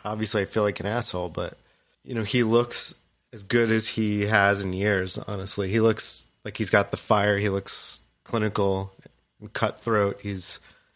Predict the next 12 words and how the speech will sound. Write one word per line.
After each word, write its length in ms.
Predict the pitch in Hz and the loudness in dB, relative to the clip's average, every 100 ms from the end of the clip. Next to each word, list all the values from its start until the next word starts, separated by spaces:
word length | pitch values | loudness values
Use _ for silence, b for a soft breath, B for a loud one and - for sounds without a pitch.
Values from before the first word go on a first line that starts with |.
| b b b b - | b b b b -12
he's 100 | 113 | -6
just 120 | 113 | 2
doing 220 | 120 110 | 4 6
everything 340 | 101 107 104 | 6 4 4
right. 360 | 95 95 123 - _ _ _ _ | 2 2 0 -2 _ _ _ _
Um, 540 | 110 101 95 92 90 92 _ _ _ _ _ _ _ _ _ | -6 -2 -2 -2 -4 -10 _ _ _ _ _ _ _ _ _
and 100 | 104 | -8
he's 160 | 110 95 | -4 0
not 220 | 101 104 | 0 2
hesitating 580 | 104 101 107 110 104 101 | 0 0 2 4 4 2
at 80 | 98 | 2
all. 380 | 110 113 113 | 2 2 -2